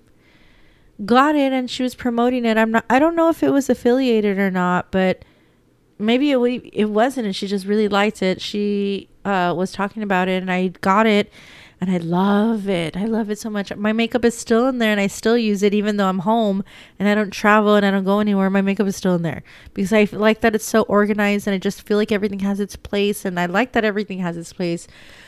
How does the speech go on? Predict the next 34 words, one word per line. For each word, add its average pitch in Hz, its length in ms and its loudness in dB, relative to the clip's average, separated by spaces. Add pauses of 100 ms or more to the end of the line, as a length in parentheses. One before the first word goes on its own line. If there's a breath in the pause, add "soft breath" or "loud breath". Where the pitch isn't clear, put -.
(120)
So 233 120 4
I'm 233 40 6
gonna 240 140 4
highly 240 360 4
recommend 226 540 2
that 196 240 0 (340 soft breath)
makeup 202 580 0 (1000)
travel 185 540 4
bag, 170 460 0
and 185 400 -4
it's - 260 -8
just - 220 -8
so, 196 220 0
like, 190 240 0 (100)
organizey 180 840 -2
and, 170 120 -4
like, 165 160 -6
convenient, 170 760 -4
and 170 240 -6 (260)
you'll 208 280 -2
see, 185 360 -8
like, 165 300 -8
as 175 160 -8
soon 180 180 -8
as 175 120 -4
you've 180 100 -6
seen 175 200 -8
the 170 80 -6
pr-, - 140 -14 (800 loud breath)
as 226 160 0
soon 294 340 -4
as 214 280 -4
you 220 120 -2
see 170 400 -8